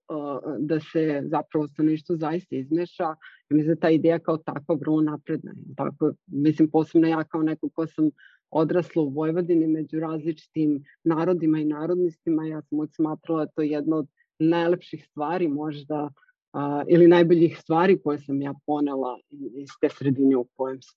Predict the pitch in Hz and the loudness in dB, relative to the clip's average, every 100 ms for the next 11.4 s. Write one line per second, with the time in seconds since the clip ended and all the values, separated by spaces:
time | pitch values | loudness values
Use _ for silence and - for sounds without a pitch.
0 | _ 127 127 - 127 120 - - 87 - | _ 0 0 -2 0 0 -2 -2 -2 0
1 | - - - - - - 165 175 175 160 | -2 -2 -12 -14 -10 2 4 6 4 4
2 | - 196 196 196 202 175 - - _ _ | 4 6 6 6 6 6 4 -12 _ _
3 | - - 170 170 170 170 165 160 - 160 | -6 0 2 2 2 4 4 4 2 2
4 | 170 175 220 190 165 143 147 151 139 135 | 4 4 2 2 0 2 0 0 -2 -8
5 | - _ 151 147 160 160 160 233 151 151 | -12 _ -6 -2 0 0 -2 0 0 -2
6 | 175 185 202 208 175 147 - 147 165 175 | -2 -2 -2 -4 -4 -6 -10 -4 -2 0
7 | 190 156 160 147 147 143 156 160 - 151 | -2 -2 -4 -10 -10 -10 -8 -10 -12 -12
8 | 147 - 165 147 139 131 - _ _ - | -12 -2 2 6 6 4 -4 _ _ -6
9 | 139 151 147 147 - - _ - - 151 | 0 2 2 0 -6 -14 _ -10 -2 0
10 | 151 139 - 147 175 151 120 117 131 - | 0 -2 -4 2 4 2 -4 -8 -10 -6
11 | 190 202 240 | -2 0 0